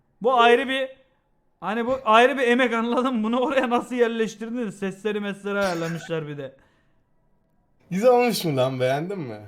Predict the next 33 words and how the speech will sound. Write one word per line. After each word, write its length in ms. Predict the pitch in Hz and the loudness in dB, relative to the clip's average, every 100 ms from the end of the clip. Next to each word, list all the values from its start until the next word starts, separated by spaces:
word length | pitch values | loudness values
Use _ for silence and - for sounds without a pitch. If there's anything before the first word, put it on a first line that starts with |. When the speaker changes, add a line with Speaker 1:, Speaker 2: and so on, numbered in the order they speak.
| _ | _
Speaker 1:
Kanka 260 | 160 185 247 | -8 -6 -4
en-, 260 | 202 185 185 | -4 -6 -6
yani 360 | 180 202 196 196 _ _ _ - | -6 -4 -6 -10 _ _ _ -8
ben 200 | 175 220 | -6 -2
bunu 120 | 247 | 0
yapan 360 | 277 277 277 277 | 2 4 2 4
daha 140 | 285 | 2
görmedim, 480 | 277 320 285 214 208 | 4 4 4 4 2
ben 180 | 196 202 | 0 2
böyle 160 | 208 196 | 0 -2
bir 40 | |
saçma 480 | 185 202 202 196 190 | -4 -6 -6 -4 -6
bir 40 | |
şey, 140 | 180 185 | -4 -6
anladın 320 | 185 226 254 208 | -4 -4 -4 -4
mı? 80 | 147 - - - - - - - - - - | -6 -8 -8 -6 -8 -6 -8 -8 -14 -12 -6
Bu 100 | 226 | -2
ne 60 | 294 | 2
amına 360 | 247 208 190 | 2 2 -4
koyayım? 220 | 175 165 156 - _ _ _ _ _ _ _ _ _ _ _ _ _ _ _ _ _ _ _ | -4 -8 -10 -18 _ _ _ _ _ _ _ _ _ _ _ _ _ _ _ _ _ _ _
Güzel 320 | 151 175 185 | -12 -8 2
olmuş 440 | 262 220 226 196 - | 4 4 0 -6 -8
mu 140 | 294 | -4
yok 260 | 262 277 - | -4 -4 -8
ki 140 | 247 | -8
bunun 180 | 240 196 | -4 -6
yani? 320 | 190 175 165 - 196 - _ _ _ _ - - _ _ | -6 -8 -10 -14 -20 -20 _ _ _ _ -20 -20 _ _
Kaç 240 | 240 277 | -4 0
Speaker 2:
Emek 100 | 254 262 | 2 4
Speaker 1:
paraya 180 | 226 214 | 4 0
Speaker 2:
var, 40 | |
Speaker 1:
at- 60 | 104 | -2
Speaker 2:
emek. 400 | 107 107 95 | -6 -8 -12